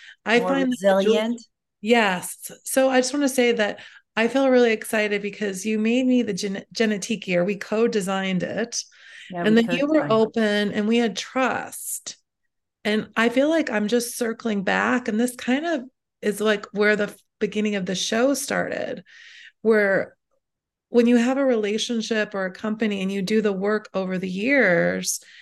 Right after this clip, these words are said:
Speaker 1: you see whose words, thoughts, and actions keep matching up. And when, when I just had coffee with you, I was like, "Wait a second, there was a pandemic. We never really did marketing for our Leaky One.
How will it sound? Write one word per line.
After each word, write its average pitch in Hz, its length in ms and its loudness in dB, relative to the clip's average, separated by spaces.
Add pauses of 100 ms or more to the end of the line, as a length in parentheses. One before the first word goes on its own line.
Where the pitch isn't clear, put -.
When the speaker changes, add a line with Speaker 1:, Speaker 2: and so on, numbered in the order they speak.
(260)
Speaker 1:
you 226 160 0
see 269 340 0
whose 240 440 2
words, 208 460 -2
thoughts, 214 260 -2
and 202 100 -4
actions 202 400 -4
keep - 280 -12
matching 190 420 -2
up. - 520 -2 (600)
And 214 100 0
when, 208 120 2
when 220 160 4
I 220 100 4
just 254 220 0
had 226 160 -4
coffee 262 500 0
with 202 260 -2
you, 180 460 2 (560)
I 214 100 2
was 226 160 0
like, 240 160 0
"Wait 370 200 0
a 466 140 0
second, 208 340 -2
there 202 100 -2
was 208 160 -2
a 190 40 -8
pandemic. 330 880 -4 (500)
We 240 440 0
never 226 280 0
really 262 300 4
did 208 180 0
marketing 277 720 -2
for 233 180 -4
our 190 280 0
Leaky 196 320 -6
One. 294 540 -2